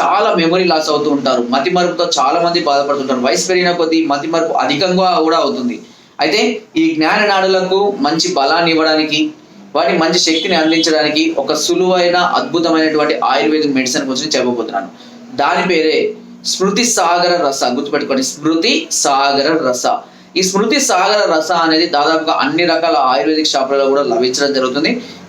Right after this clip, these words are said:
లేదా ఆన్‌లైన్ ద్వారా కూడా మీరు తెప్పించుకోవచ్చు. దీన్ని ఉదయం ఒక మాత్ర, రాత్రి ఒక మాత్ర నీటితో కానీ తేనెతో కానీ తీసుకుంటున్నట్లయితే ఇది జ్ఞాన నాడులకు మంచి బలాన్ని అందించి, జ్ఞాన, అంటే వాటి మంచి మెమరీ, ఆ,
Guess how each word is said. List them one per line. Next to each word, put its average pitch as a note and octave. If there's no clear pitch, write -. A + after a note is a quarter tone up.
లేదా G#3+
ఆన్‌లైన్ F3
ద్వారా F3
కూడా D#3+
మీరు E3
తెప్పించుకోవచ్చు. C#3+
దీన్ని G#3+
ఉదయం A3
ఒక G3+
మాత్ర, F3
రాత్రి E3+
ఒక E3+
మాత్ర D#3+
నీటితో D#3+
కానీ D#3+
తేనెతో D3+
కానీ C#3+
తీసుకుంటున్నట్లయితే C#3+
ఇది G3+
జ్ఞాన D#3+
నాడులకు F3
మంచి D#3
బలాన్ని D3+
అందించి, C#3+
జ్ఞాన, D#3+
అంటే C3+
వాటి C#3+
మంచి C#3
మెమరీ, F#3
ఆ, C3